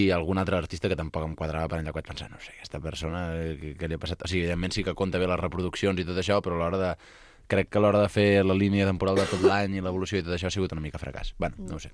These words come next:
Jo he trobat, i ho he preguntat a, a gent propera a mi, també m'han dit que hi ha coses que no quadren gaire.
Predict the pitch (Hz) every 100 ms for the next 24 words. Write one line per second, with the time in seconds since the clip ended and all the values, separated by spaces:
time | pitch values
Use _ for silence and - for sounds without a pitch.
0 | - 95 113 110 117 - - - 95 101
1 | 107 117 107 107 98 95 95 95 90 85
2 | 92 87 85 92 92 101 95 90 90 90
3 | 87 82 87 85 90 85 85 80 76 78
4 | 76 73